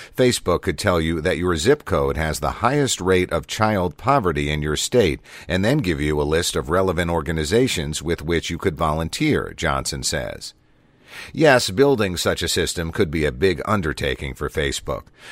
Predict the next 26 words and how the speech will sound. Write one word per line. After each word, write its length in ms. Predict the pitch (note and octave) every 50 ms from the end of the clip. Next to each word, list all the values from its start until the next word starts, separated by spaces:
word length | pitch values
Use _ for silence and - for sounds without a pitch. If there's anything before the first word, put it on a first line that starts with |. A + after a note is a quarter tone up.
| - -
but 220 | - G#2+ G2+ F2
as 180 | D#2+ G2 F#2+ -
Johnson 420 | - G#2 G#2 G2+ F#2+ - F#2 D#2+
points 380 | D2 - F#2 E2+ D#2+ D2+ - -
out, 260 | E2 D2 D2 D2+ D2+ -
it 80 | F2+ F#2+
would 160 | F2+ F#2 D#2+
probably 540 | - A2 G2+ G2 E2+ E2+ D#2+ D2+ F2 E2+ D2+
be 240 | D#2 F#2+ F#2+ F2+ -
a 80 | -
lot 340 | E2+ E2+ F2 G#2+ C#3+ D3+ B2+
easier 540 | G2 D#2 D2 C#2 - D2+ C#2+ C#2 D2 B1+ B1+
than 180 | D#2+ F2 E2 D2+
hiring 560 | D2 F2 A2+ A2 G2+ F#2 F2 E2+ E2+ E2 D#2+
an 160 | D#2+ D#2 -
army 380 | - G2 G#2+ A2+ A2 G#2 F#2+ F2
of 140 | E2 D#2 -
fact-checkers 960 | - - C3 C#3+ D3+ C#3+ - - - - F#2+ C#2+ A#1+ - B1+ B1 C2 C#2 -
to 120 | - - F2
rid 380 | D#2 D#2 A2 B2+ A#2 G2+ D#2+
the 120 | D2 D#2+ D#2
social 400 | - - C3 B2+ - - E2+ D#2
network 480 | C#2+ C#2+ C2+ - C#2+ D#2 E2 F2 -
of 120 | - E2 -
fake 360 | - - A2+ A#2 G#2+ - -
news. 500 | G2 A2+ A#2+ G#2+ D#2 A#1 G1+ G1+ - -